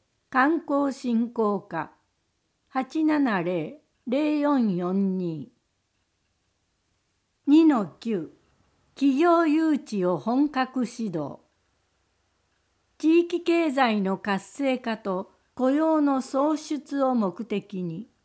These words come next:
今年度から本格的に企業誘致に向け取り組んでいます。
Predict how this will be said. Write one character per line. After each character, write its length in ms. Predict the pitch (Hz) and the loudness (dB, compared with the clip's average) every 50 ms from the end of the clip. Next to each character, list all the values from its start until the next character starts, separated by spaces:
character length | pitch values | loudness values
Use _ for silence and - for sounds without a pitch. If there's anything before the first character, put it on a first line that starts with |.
| _ _ _ - | _ _ _ -4
今 300 | - 277 294 302 311 302 | 0 4 4 6 6 6
年 300 | 302 311 302 277 277 262 | 4 4 4 4 4 2
度 120 | 247 208 | 0 -2
か 180 | - - 185 160 | 0 -2 -4 -2
ら 260 | 170 175 165 160 - _ _ _ _ _ | 0 -2 -4 -4 -8 _ _ _ _ _
本 300 | _ - 262 277 311 320 | _ 0 2 2 2 2
格 280 | - 311 311 311 330 277 | 0 -2 -2 -2 -4 -4
的 320 | - 302 262 - 285 277 | -2 -4 -4 0 0 2
に 180 | 262 277 262 233 | 2 2 0 -2
企 240 | - - 247 233 233 | -4 -6 -6 -4 0
業 280 | 285 311 320 311 320 | 2 4 4 4 4
誘 220 | 320 302 320 311 302 | 4 4 4 2 2
致 240 | 285 285 - 240 208 | 0 -2 -4 -4 -2
に 180 | 196 190 190 | 0 0 0
向 140 | 190 185 180 | 0 -2 -2
け 200 | - 220 214 214 | -2 -2 -2 -2
取 340 | - - - 208 202 240 254 | -4 -6 -6 -4 -2 -2 -4
り 20 | 247 | -2
組 280 | - 277 277 254 220 | -2 0 0 2 0
ん 40 | 202 | 0
で 100 | 175 170 | 0 -2
い 120 | 160 156 | -2 -2
ま 180 | 151 147 143 143 | -4 -6 -6 -8
す。 240 | - - - - | -10 -14 -20 -20